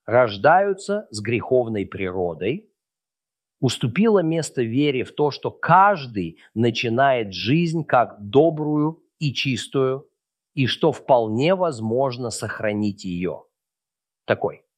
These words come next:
Конечно, утверждение этого вместо истины означает, что спасение, каким представляют его верующие,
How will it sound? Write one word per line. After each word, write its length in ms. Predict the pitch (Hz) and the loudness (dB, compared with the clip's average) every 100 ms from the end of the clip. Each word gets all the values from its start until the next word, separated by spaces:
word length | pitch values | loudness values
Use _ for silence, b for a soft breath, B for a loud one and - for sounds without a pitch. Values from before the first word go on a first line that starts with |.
| _ _ _ _ _ _ _ | _ _ _ _ _ _ _
Конечно, 460 | - 107 143 139 135 | 0 2 2 0 -6
утверждение 1400 | - 139 117 117 127 117 110 110 156 175 135 110 101 - | -2 -2 -2 0 -2 -2 -8 2 4 4 2 0 -2 -2
этого 640 | 98 - 85 80 - _ _ _ _ _ _ | -4 -2 -4 -4 -6 _ _ _ _ _ _
вместо 480 | 98 107 101 - - | 0 2 0 -4 -8
истины 960 | - 135 127 110 - 107 90 117 180 _ _ _ _ _ - | -2 2 2 2 -4 -4 -2 -4 -6 _ _ _ _ _ 0
означает, 600 | 117 110 113 151 147 143 | 0 2 -2 2 2 0
что 180 | - 120 | -6 -10
спасение, 960 | - 101 - 139 147 147 139 143 139 _ | -6 -6 -4 -2 -2 -2 -2 -4 -10 _
каким 340 | 101 - 92 | -8 -4 -4
представляют 640 | 95 - 95 92 92 87 - | -4 -6 -4 0 0 -2 -6
его 180 | 85 85 | -10 -6
верующие, 800 | 92 95 110 117 - 123 120 | -2 -2 -2 -4 -6 -8 -10